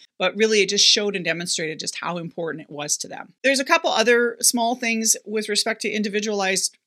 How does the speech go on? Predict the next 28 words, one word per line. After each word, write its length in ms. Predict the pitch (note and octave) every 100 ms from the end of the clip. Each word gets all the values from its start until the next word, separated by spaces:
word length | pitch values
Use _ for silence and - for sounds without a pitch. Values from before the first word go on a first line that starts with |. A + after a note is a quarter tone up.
| F#3+
recognition 560 | G3+ G#3 F#3+ G3+ G3+
that 100 | F#3
I 40 | F#3
wanted 260 | F3+ F3+
to 80 | F#3+
point 280 | F3+ F#3+ F#3
out. 260 | F#3+ F#3+
One 260 | G3 G#3+ A3+
was 240 | A3 G3+ - -
be 140 | G#3 C4+
willing 280 | C4+ C#4 C4
to 100 | A#3+
be 80 |
close 300 | A3 G3+ G3+
to 80 | A3+
people. 340 | G#3 D#3 C#3+ D3
Learn 260 | G3+ A#3
a 60 | A#3
language. 560 | F#3+ F#3+ A3+ C3 B2
Say 240 | - F#3+ G3+
hello 340 | G3 F3+ F#3+
or 140 | F#3+ F3
thank 340 | F3 G3 G3
you 140 | D#3+
in 180 | D#3+ D#3
their 220 | D#3 F#3
native 320 | F3+ F3 E3 -
tongue. 360 | G3+ F#3+ C3+